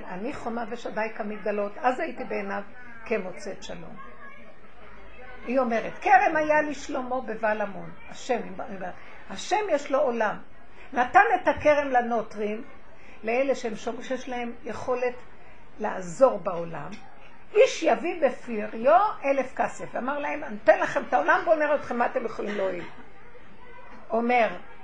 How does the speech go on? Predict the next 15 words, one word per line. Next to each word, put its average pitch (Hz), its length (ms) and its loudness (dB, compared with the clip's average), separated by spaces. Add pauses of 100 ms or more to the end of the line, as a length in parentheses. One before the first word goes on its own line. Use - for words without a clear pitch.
(340)
"כרמי 269 440 6
שלי 277 380 6
לפניי, 240 600 2
האלף 285 420 6
לך 254 320 0
שלמה, 254 380 4
ומאתיים 247 480 2
לנוטרים 196 480 -6
את 185 140 -8
פריו." 190 240 -8
עשיתי - 520 -8
עסק - 280 -6 (100)
נפלא. 220 300 -10 (520)
נתת 294 380 6
לי 294 320 4